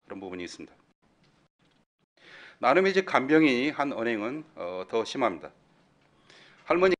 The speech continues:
갖다 버린다. 가만히 좀 있어. 왜 이래? 혼나봐야 한다. 야 같다." 아, 이러한 언행을 통해서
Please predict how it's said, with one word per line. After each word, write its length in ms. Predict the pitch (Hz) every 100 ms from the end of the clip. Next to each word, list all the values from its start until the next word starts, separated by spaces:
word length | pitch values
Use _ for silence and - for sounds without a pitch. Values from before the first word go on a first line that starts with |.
| -
갖다 160 | 151
버린다. 460 | 135 123 131 98 95 - _ _ _ _ _ _ _ _ _
가만히 320 | - 131 160 170
좀 120 | 165
있어. 200 | - 113
왜 100 | 113
이래? 320 | 135 151 - - _ _ _ _ _ _ _ _ 156
혼나봐야 380 | 170 175 156
한다. 320 | 120 98 85 - 85
야 140 | 113
같다." 380 | 139 - 95 - - - _ -
아, 140 | 110
이러한 340 | 127 156 165 - _ - _
언행을 520 | - 123 151 160 151 -
통해서 520 | 120 101 90 90